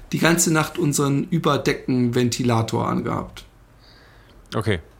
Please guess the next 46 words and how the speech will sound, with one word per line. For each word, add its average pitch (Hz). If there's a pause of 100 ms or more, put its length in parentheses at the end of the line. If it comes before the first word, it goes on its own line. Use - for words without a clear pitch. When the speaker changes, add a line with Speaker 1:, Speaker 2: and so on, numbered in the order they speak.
(160)
Speaker 2:
also 104
es 101
Speaker 1:
Sagt 123
Speaker 2:
ist -
bei 117
Speaker 1:
man 117
Speaker 2:
euch -
Speaker 1:
das 160
so? 135
Speaker 2:
grundsätzlich 127
nicht 117
schlecht. -
Speaker 1:
De-, -
Speaker 2:
Wa-, 92
weiß -
ich -
nicht. -
Speaker 1:
Deckenventilator, 110
glaub 117
ich -
Speaker 2:
Deckenventilator, 98 (100)
Speaker 1:
vielleicht. 107
Speaker 2:
ja. - (420)
Wie 110
ist 110
es 110
bei 117
euch? 135
Speaker 1:
Grundsätzlich 226
Speaker 2:
Jetzt 110
kommt 131
ein 123
Speaker 1:
super. 127
Speaker 2:
lustiger 110
Name. 117
Achtung, 117
alle 117
Herren. 127 (100)
Wie 120
heißt 143
es 151
bei 147
euch? 156 (1160)
Speaker 1:
Ach -
so, 262
äh, 131